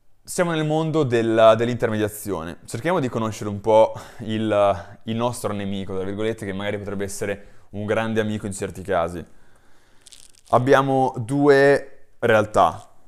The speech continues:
sostanzialmente, le online travel agency e i metamotori.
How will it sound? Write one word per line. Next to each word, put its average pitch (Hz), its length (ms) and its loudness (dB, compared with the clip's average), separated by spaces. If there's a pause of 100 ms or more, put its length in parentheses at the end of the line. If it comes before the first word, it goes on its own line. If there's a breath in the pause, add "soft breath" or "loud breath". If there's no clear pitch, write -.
(140)
sostanzialmente, 95 880 -8
le 113 180 2
online 123 280 4
travel 110 280 2
agency 117 800 -2 (340)
e 127 180 2
i 123 60 0
metamotori. 107 760 -4